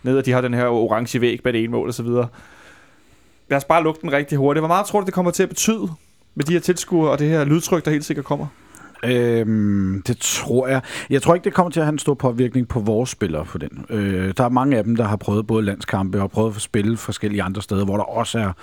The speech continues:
Speaker 2: har været, øh, stort, øh, tilskuertryk på. Øhm, så jeg tror ikke, jeg tror ikke,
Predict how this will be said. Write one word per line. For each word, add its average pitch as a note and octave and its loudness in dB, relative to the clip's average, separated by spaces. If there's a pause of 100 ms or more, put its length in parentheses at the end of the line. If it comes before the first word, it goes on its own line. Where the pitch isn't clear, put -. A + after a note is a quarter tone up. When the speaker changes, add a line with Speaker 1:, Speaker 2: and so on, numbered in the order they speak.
(420)
Speaker 2:
har G2+ 0
været, F#2 0
øh, E2 -4
stort, G#2 -2 (220)
øh, F#2+ -6 (200)
tilskuertryk G2+ -2
på. - -2 (300)
Øhm, G2+ -2
så G#2+ -2
jeg G2+ -2
tror A#2+ 2
ikke, C#3 2 (340)
jeg B2+ 0
tror D#3 2
ikke, - -4